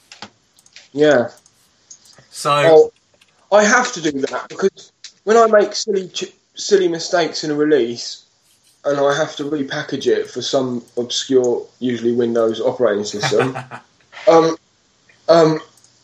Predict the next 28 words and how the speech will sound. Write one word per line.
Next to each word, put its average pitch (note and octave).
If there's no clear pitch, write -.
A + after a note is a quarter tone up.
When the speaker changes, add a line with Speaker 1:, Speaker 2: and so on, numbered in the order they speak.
Speaker 1:
everyone E3
complains D#3+
at -
me A2
if A2
I A#2
don't -
bump B2
up A#2+
the A#2+
version A#2
or G#2+
I G#2
delete A2+
the G#2+
package, G#2+
so A#2
I A#2
have -
to -
do F#2+
Speaker 2:
You F2+
Speaker 1:
that. G2
Speaker 2:
have -
to G#2
do F#2+
that. F#2+
Oh. G2